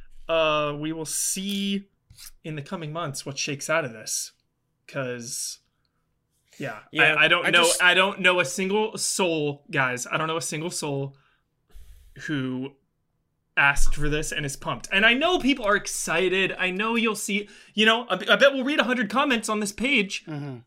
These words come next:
Speaker 1: Super hyped. Can't wait. Gonna play it day
Speaker 2: Mm-hmm.
Speaker 1: one. But I just, I ask those same people. He-, that's the thing. I ask those same people. If you're one of those people that says,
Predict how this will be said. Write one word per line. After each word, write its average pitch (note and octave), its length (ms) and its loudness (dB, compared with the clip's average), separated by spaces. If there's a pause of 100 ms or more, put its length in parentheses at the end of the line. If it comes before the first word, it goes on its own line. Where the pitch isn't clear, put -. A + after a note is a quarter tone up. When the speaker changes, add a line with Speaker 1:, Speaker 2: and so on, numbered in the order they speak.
(100)
Speaker 1:
Super F#3+ 440 -4
hyped. B3+ 400 2
Can't F3+ 320 0
wait. A3+ 360 2
Gonna E3 180 -4
play A#3+ 200 2
it D#3 180 -4
day E3+ 180 4
Speaker 2:
Mm-hmm. D3+ 140 0
Speaker 1:
one. D#3+ 420 -2 (1120)
But A#2+ 280 -14 (1000)
I C#3 80 -6
just, - 280 -10 (1800)
I F3 120 6
ask A3+ 380 4
those G#3 480 2
same A3 500 2
people. - 720 -10
He-, - 140 -12
that's F3+ 340 2
the F#3 100 -2
thing. A#2 260 -8
I B2 120 -4
ask F#3+ 300 0
those A3 200 2
same F#3+ 220 0
people. C#3 300 -8
If - 100 -14
you're C#3+ 100 -6
one E3 120 -2
of G#3+ 60 -2
those A3 160 -2
people E3 320 -6
that D3 180 -6
says, D3 520 -2